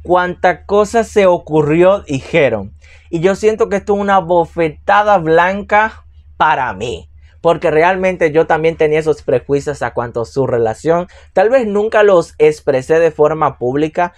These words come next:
pero en mi interior yo decía, "No, ellos van a durar tres días, ¿verdad? Es que lo, la relación de los chiqui reality no duran, van a, al otro día se van a dejar". Eh, de verdad, como que yo di-, decía, como que no van a durar.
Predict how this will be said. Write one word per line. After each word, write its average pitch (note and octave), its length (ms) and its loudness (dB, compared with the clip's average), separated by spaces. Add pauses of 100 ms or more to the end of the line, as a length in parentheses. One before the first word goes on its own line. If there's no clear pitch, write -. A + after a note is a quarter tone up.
(160)
pero E3+ 160 0
en F3 80 -4
mi F#3+ 80 -4
interior F#3+ 420 2
yo G#3 140 2
decía, F3+ 320 0
"No, A2+ 160 -8
ellos C#3+ 240 0
van C#3+ 140 -2
a C3 80 -4
durar A2+ 360 0
tres F#2 360 -14
días, D3+ 720 2
¿verdad? C3 340 -4 (220)
Es C3+ 100 -8
que E3+ 80 -6
lo, D#3+ 180 2
la C#3 140 -6
relación C3 380 -6
de D3 80 -2
los D3 80 -4
chiqui - 200 -12
reality A#2+ 460 -4
no G2+ 200 -12
duran, D#3 840 0 (260)
van C#3 300 -2
a, D3 320 0 (380)
al D#3 160 -2
otro F3 240 -2
día E3 180 -2
se C#3 160 -4
van C3 220 -2
a B2+ 100 -2
dejar". D#3 840 2 (320)
Eh, D3+ 680 6 (840)
de C3 160 -8
verdad, C#3 380 -2
como C#3 220 -6
que C#3+ 120 -6
yo E3 100 -2
di-, F3 240 -6
decía, D#3 340 -4
como D#3 200 -8
que E3+ 60 -12
no G3 100 -2
van F#3 160 2
a E3 60 2
durar. G2+ 360 -4